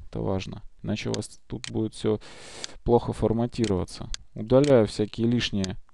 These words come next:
пробелы. Если вы будете брать тоже текст из Word или, м,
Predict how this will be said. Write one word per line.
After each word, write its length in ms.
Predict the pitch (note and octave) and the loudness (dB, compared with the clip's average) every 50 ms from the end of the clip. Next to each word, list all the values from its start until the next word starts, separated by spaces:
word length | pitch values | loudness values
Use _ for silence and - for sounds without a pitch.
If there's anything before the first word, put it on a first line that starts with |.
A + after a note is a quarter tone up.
| - - - - - - - - - - - - - - | -20 -18 -16 -16 -16 -16 -16 -18 -18 -18 -16 -16 -8 -4
пробелы. 680 | - A2 G#2 G2+ G2+ G2+ F#2+ F#2 F#2+ G2+ A2+ C3 D3 - - - - - - - - - - - - - - - - - - - - - - - - - | 0 2 2 2 2 2 2 4 4 4 2 0 -2 -6 -10 -18 -20 -20 -20 -20 -20 -20 -20 -20 -20 -20 -20 -16 -14 -16 -16 -16 -18 -20 -20 -16 -6 -4
Если 260 | G#2+ G#2 - - A2+ | -4 -2 0 0 2
вы 140 | A2 A2 G#2+ | 2 2 2
будете 320 | A2 A#2 A2+ - - A2 | 2 0 -2 -2 -2 -2
брать 300 | G#2 G#2 A2 A2 G2+ - | 0 2 2 2 2 2
тоже 220 | - A2 G#2+ G#2+ G2 | 0 -2 -2 -2 -4
текст 340 | - - G2 - - - - | -4 -4 -4 -4 -4 -8 -10
из 120 | G2 G#2+ | -8 -4
Word 360 | A#2 C3 D3+ D#3 C#3+ A#2+ G#2+ | 0 2 2 4 4 4 4
или, 280 | G2+ G2 G2 G2 G2 G2+ - - - - - - - - - - - - - | 4 4 4 2 0 0 -4 -10 -16 -16 -16 -16 -16 -16 -20 -20 -18 -18 -14
м, 560 | - - - F#2 F2+ F#2 F#2+ F#2+ F#2 F#2+ G2+ | -12 -10 -8 -6 -6 -6 -6 -8 -8 -10 -12